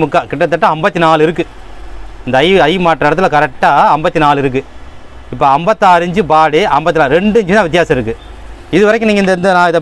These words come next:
பிளவுஸ் மொத்தமா ஒரு கூட்டம் போக்கா நான் வெட்டி காமிச்சிருந்தா,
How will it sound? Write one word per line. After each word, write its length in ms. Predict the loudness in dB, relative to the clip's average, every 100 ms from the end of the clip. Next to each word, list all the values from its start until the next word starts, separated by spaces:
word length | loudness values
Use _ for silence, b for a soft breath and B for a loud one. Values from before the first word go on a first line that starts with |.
| 0
பிளவுஸ் 240 | 0 2 0 0
மொத்தமா 300 | 0 0 0 2
ஒரு 120 | 4 2 2
கூட்டம் 280 | 0 0 0
போக்கா 220 | 2 2
நான் 100 | 2
வெட்டி 120 | 2 0
காமிச்சிருந்தா, 440 | 0 0 2 2